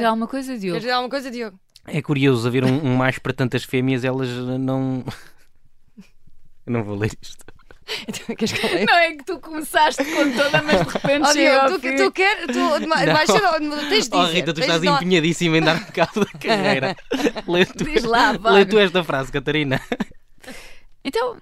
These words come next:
Speaker 1: é curioso, eh, haver um macho para tantas fêmeas e elas, eh, não terem cornos.
Speaker 2: Pois é, já viram? Ainda assim, <laughs> eh, nem sempre o que parece é, não é? Porque há ali muita javardice, não, não vou mentir. Há ali muita,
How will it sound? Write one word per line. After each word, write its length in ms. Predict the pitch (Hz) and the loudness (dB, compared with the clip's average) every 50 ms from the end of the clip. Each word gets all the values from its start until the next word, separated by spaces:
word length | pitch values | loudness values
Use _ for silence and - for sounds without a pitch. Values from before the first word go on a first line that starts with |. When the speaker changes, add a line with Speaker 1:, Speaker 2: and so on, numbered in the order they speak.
| - - - | -18 -20 -14
Speaker 1:
é 140 | - - 147 | -10 -8 -8
curioso, 920 | 139 - - 180 196 208 202 196 190 175 147 123 127 123 131 131 127 120 - - | -6 -4 -2 -2 0 0 0 0 0 -2 -2 -4 -8 -10 -10 -10 -10 -12 -12 -12
eh, 300 | 151 135 131 131 131 127 | -12 -10 -10 -8 -8 -8
haver 200 | 127 135 147 147 | -6 -4 -4 -2
um 60 | 147 | -2
macho 360 | 151 151 151 151 - - - | -2 -2 -2 -2 -4 -6 -8
para 120 | - 165 | -10 -10
tantas 300 | 170 - 180 175 - 165 | -8 -6 -6 -6 -6 -4
fêmeas 380 | - 185 180 180 190 208 202 196 | -2 -2 0 0 0 -2 -2 0
e 60 | 220 | 0
elas, 380 | 208 208 208 214 220 220 - - | 0 0 0 -2 -4 -4 -6 -8
eh, 260 | - 269 262 262 294 - - - - - | -8 -8 -8 -10 -12 -16 -20 -20 -16 -8
não 120 | - 240 254 | -6 -4 -4
terem 220 | 302 294 339 381 | -4 -6 -8 -6
cornos. 380 | - 392 392 349 320 302 - - | -6 -6 -6 -6 -8 -10 -6 0
Speaker 2:
Pois 180 | 494 539 539 480 | 2 2 4 6
é, 300 | 554 587 571 554 508 - - - _ _ _ _ - - - - _ | 4 4 4 2 0 -4 -14 -20 _ _ _ _ -20 -20 -20 -20 _
já 180 | - 320 330 | -2 -2 -2
viram? 440 | 320 330 392 480 480 440 359 285 233 - - _ _ - - - - - - - - - - | 0 0 0 2 2 0 0 -2 -6 -14 -20 _ _ -20 -20 -20 -20 -18 -16 -14 -14 -12 -8
Ainda 240 | 208 220 233 240 240 | -6 -4 -4 -4 -4
assim, 360 | 240 - 269 220 156 151 151 - 180 | -4 -4 -6 -6 -6 -8 -8 -12 -14
<laughs> 80 | - | -10
eh, 580 | - 170 175 175 175 170 170 170 170 165 165 170 175 | -6 -4 -2 -2 -2 0 0 0 0 -2 -2 -2 -4
nem 160 | 185 190 190 | -4 -6 -6
sempre 320 | - - 214 190 175 - | -6 -6 -8 -6 -4 -6
o 80 | 196 190 | -8 -8
que 260 | - - 202 185 185 - | -6 -6 -6 -6 -4 -4
parece 420 | 208 196 196 208 214 - - 208 | -6 -6 -6 -6 -8 -8 -8 -8
é, 80 | 170 - | -8 -8
não 120 | 180 156 | -10 -12
é? 80 | 139 - - _ _ _ _ _ _ | -12 -14 -16 _ _ _ _ _ _
Porque 300 | - - - - - 160 | -16 -16 -16 -12 -10 -10
há 200 | 143 139 147 143 147 | -8 -6 -4 -4 -4
ali 200 | 151 151 160 160 | -4 -4 -4 -6
muita 220 | 160 156 - 170 165 151 151 156 143 131 - 170 | -6 -6 -4 -4 -4 -4 -4 -6 -8 -8 -10 -8
javardice, 480 | 165 190 196 226 220 220 214 - - 156 | -8 -6 -6 -6 -6 -6 -8 -8 -10 -10
não, 80 | 151 147 180 185 180 | -8 -6 -4 -4 -4
não 100 | 175 165 | -4 -4
vou 100 | 160 165 | -6 -6
mentir. 300 | 165 165 165 - 208 - - | -8 -8 -8 -6 -6 -6 -6
Há 220 | - 151 156 156 151 | -4 -2 -2 -2 -2
ali 160 | 151 160 160 | -4 -4 -6
muita, 240 | 151 151 156 170 - | -6 -6 -8 -8 -8